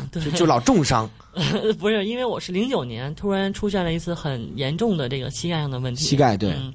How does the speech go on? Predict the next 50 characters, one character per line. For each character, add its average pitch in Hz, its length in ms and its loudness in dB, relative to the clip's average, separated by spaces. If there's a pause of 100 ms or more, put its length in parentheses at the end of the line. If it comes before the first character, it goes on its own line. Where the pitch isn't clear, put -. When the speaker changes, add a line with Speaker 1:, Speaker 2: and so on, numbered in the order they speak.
(100)
Speaker 2:
嗯。 110 240 0
Speaker 1:
但 247 80 0
是 233 80 -2
零 208 180 2
八 247 140 4
年 196 220 0
结 185 120 -4
束 196 160 -2
以 156 60 0
后， 170 200 -2
我 143 140 -2
觉 147 220 -4
得 175 200 -2
我 135 80 0
当 190 160 -2
时 185 180 -4
个 202 160 2
人 160 100 0
的 190 80 0
状 190 260 2
态， 139 240 -2
包 185 220 0
括 156 320 0
我 101 140 -2
的 120 100 -6
这 156 160 -4
个 143 160 -4
技 - 180 -6
术 185 140 2
水 - 140 -4
平 143 160 -4
的 160 80 -2
掌 139 160 -2
握 117 100 -2
程 135 240 -4
度， 165 180 0
我 135 120 0
觉 143 120 -2
得 180 120 0
我 135 100 0
还 143 220 -4
可 196 120 -4
以 156 140 -2 (400)
参 127 180 4
加。 139 80 6
Speaker 2:
再 135 60 6
应 175 60 4
付 - 60 6
一 98 40 2
届。 90 180 -2